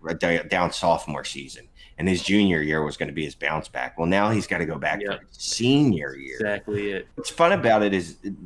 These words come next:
Speaker 1: not fun, I shouldn't use that word, I'm sorry. What's interesting about it, though, is how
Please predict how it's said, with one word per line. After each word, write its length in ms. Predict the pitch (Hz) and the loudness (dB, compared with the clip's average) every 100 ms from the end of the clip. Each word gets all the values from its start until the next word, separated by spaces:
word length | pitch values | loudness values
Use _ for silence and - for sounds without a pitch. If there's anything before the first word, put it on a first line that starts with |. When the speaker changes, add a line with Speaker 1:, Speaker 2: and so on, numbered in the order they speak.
| - - | -18 -6
Speaker 1:
not 280 | 104 - - | -4 -4 -6
fun, 400 | - 76 71 71 | -4 -4 -4 -8
I 80 | |
shouldn't 320 | 76 85 76 73 | -8 -8 -6 -8
use 160 | 69 | -6
that 240 | 69 65 - | -6 -6 -6
word, 180 | 69 | -10
I'm 80 | 69 | -10
sorry. 280 | - 67 64 - - - | -10 -8 -8 -12 -10 -2
What's 160 | 95 | 0
interesting 560 | 104 123 117 98 - 92 | 4 4 6 4 2 0
about 300 | 82 82 78 | 2 0 0
it, 120 | 76 | -4
though, 220 | 82 78 | -6 -4
is 140 | 78 73 | -6 -6
how 580 | 85 82 80 78 73 | 0 4 4 4 0